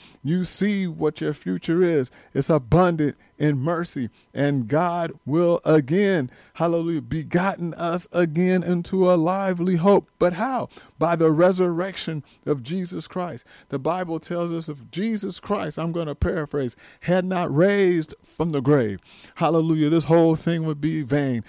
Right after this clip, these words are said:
This whole, this whole gospel message would be a lie.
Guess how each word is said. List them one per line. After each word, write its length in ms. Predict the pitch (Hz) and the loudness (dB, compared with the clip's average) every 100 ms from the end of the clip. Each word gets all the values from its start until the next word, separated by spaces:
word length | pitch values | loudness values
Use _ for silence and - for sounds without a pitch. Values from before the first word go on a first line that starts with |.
| - - | -14 -6
This 180 | 165 151 | -6 -2
whole, 360 | 165 170 160 | -2 -2 -6
this 380 | 156 123 139 151 | -12 -8 -4 -2
whole 240 | 151 170 123 | 0 0 0
gospel 480 | 143 170 - 165 | -2 -2 -4 -4
message 420 | 151 165 165 160 147 | -2 -2 -2 -4 -4
would 140 | 147 | -2
be 100 | 147 | 0
a 100 | 143 | 2
lie. 440 | 123 143 131 117 | 2 2 2 0